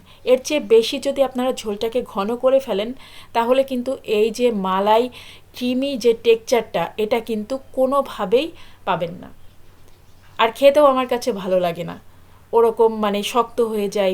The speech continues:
পিঠা রান্নার পরে, ওরকম পিঠা খেতে আমার কাছে একদম ভালো লাগে না। একটু জুসি জুসি ক্রিমি ক্রিমি ভাব না থাকলে পিঠা খেতে একদমই ভালো লাগে না। আর দেখেন ঠান্ডা হওয়ার পরে কালারটাও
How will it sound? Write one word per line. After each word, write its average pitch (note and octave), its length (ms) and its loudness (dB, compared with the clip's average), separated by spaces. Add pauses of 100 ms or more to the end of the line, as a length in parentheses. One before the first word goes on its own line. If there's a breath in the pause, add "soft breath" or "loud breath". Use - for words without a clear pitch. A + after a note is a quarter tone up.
পিঠা G#3+ 220 -10
রান্নার F#3+ 440 -4
পরে, F3+ 200 0 (580 loud breath)
ওরকম C4+ 320 4 (160)
পিঠা A#3+ 300 -4
খেতে A3+ 180 -4 (100)
আমার F#3+ 200 -4
কাছে F#3+ 160 -4 (100)
একদম F3 240 -6 (100)
ভালো E3 240 -6
লাগে E3 220 -8
না। E3 40 -10 (140)
একটু A3+ 140 -8 (120)
জুসি A3 320 -6
জুসি A#3+ 280 -8
ক্রিমি A3+ 320 -4
ক্রিমি A3+ 240 -4 (100)
ভাব F#3+ 180 -8
না G#3 140 -4
থাকলে G#3 260 -2 (600 loud breath)
পিঠা A#3+ 280 -6
খেতে A3 220 0 (260)
একদমই G3+ 440 -4
ভালো E3 220 -6
লাগে D#3+ 240 -8
না। D#3 60 -16 (640 soft breath)
আর A3 160 4
দেখেন A3 240 2 (140)
ঠান্ডা A3 400 0
হওয়ার C4+ 200 4 (160)
পরে G#3 220 4 (560 soft breath)
কালারটাও A3+ 460 4